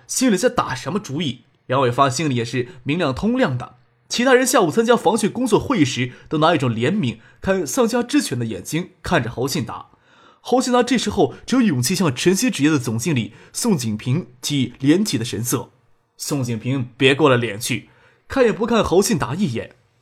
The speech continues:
众人上河堤去视察汛情，雨势比前些天的强降雨还要骇人，白花花的遮住了视线。从中午前开始下暴雨，开完会后去视察汛情，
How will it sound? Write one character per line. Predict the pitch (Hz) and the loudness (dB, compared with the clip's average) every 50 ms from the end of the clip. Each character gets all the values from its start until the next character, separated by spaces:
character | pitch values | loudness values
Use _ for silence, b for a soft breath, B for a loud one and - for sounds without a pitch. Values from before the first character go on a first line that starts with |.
| _ _ _ _ _ _ _ _ _ _ _ _ _ | _ _ _ _ _ _ _ _ _ _ _ _ _
众 | - 170 165 165 | -4 0 2 2
人 | 170 165 | 2 4
上 | - 180 151 | 4 4 4
河 | 127 139 151 151 | 4 2 0 0
堤 | 127 147 160 175 - - | 0 -2 -6 -10 -12 -12
去 | - - 185 | -6 -4 -2
视 | 170 - - 208 | -2 0 -2 0
察 | 135 147 151 | 0 0 -2
汛 | 147 - 240 143 | 0 -2 -2 -4
情， | 123 - 104 98 98 - b b b b b b | -4 -6 -10 -12 -14 -16 b b b b b b
雨 | - 170 196 196 | -4 -2 0 0
势 | 196 - 208 | 0 0 -2
比 | 147 139 160 143 | 0 0 0 0
前 | - 156 156 | 0 0 0
些 | 208 185 | 2 2
天 | 180 196 196 | 2 2 0
的 | 170 | 0
强 | 131 - - 139 170 | 0 -2 -2 -2 0
降 | 175 190 143 120 | 0 0 0 -2
雨 | 107 92 - - | -4 -6 -10 -14
还 | - - - - 120 160 | -16 -14 -10 -4 0 2
要 | 214 170 | 4 4
骇 | - - - 208 131 107 - | 2 2 -2 -2 -2 -4 -6
人， | 101 101 - _ b b b b b b b b | -12 -14 -14 _ b b b b b b b b
白 | - 127 127 | 4 4 8
花 | 123 135 131 123 | 10 10 10 10
花 | 127 131 127 127 127 | 10 8 8 8 8
的 | 120 104 - - - - | 6 2 0 -4 -10 -4
遮 | - 208 226 | 0 0 2
住 | 226 226 | 2 2
了 | 185 135 | 2 2
视 | 127 - - 240 | 0 0 0 0
线。 | 160 - 131 107 87 b b b b b b b b b | 0 0 -2 -4 -6 b b b b b b b b b
从 | - - 226 254 240 | 0 2 4 4 4
中 | - 294 285 277 247 | 2 2 2 4 4
午 | 170 139 | 2 2
前 | 127 - 143 - - - - | 2 4 4 4 2 0 -4
开 | - - 160 156 | 2 4 4 4
始 | - - 123 | 4 0 0
下 | - 170 156 | 2 2 4
暴 | 147 - 240 175 135 | 4 4 4 2 2
雨， | 120 107 - - - _ _ _ | 0 -4 -6 -10 -16 _ _ _
开 | - - - 135 | -6 2 4 6
完 | 139 143 139 | 6 6 6
会 | - 147 | 6 4
后 | 127 - 120 101 - - - | 4 2 0 -2 -2 -6 -6
去 | - - 143 | -4 -2 0
视 | 123 180 143 | 0 0 2
察 | 120 127 123 | 2 2 0
汛 | 123 - 220 139 | 0 0 -2 -2
情， | 123 - - 98 - | -2 -4 -8 -10 -12